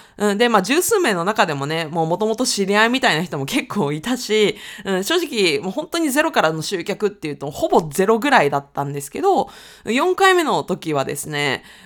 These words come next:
もうなんか、そういう知り合いすらもあんまり登録してくれなくって、そう、本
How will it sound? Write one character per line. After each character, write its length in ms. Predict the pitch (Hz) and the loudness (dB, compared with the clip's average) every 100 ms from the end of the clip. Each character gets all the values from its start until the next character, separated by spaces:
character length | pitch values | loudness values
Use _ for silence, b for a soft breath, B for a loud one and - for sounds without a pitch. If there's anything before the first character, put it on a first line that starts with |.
| - | 0
も 540 | 208 208 180 156 123 | 4 6 6 2 0
う 40 | |
な 100 | 151 | -2
ん 60 | 269 | 2
か、 280 | 196 143 196 | 6 6 4
そ 180 | - 285 | 0 0
う 20 | |
い 80 | 285 | 2
う 40 | |
知 180 | - 269 | 0 0
り 120 | 320 | 2
合 80 | 359 | 4
い 80 | 359 | 4
す 120 | 440 | 4
ら 120 | 294 | 4
も 120 | 180 | 6
あ 20 | 160 | 4
ん 100 | 185 | 4
ま 100 | 190 | 0
り 60 | |
登 240 | 269 269 214 | 2 0 4
録 300 | 370 - 339 | 4 6 4
し 120 | - | 4
て 160 | 277 - | -2 -2
く 100 | 320 | -2
れ 80 | 302 | -2
な 140 | 330 | -2
く 140 | 277 | -2
っ 20 | 202 | -2
て、 480 | - 220 226 214 254 B B 440 | -2 0 4 4 2 B B -4
そ 180 | - 302 | 0 2
う、 20 | |
本 160 | 349 | 2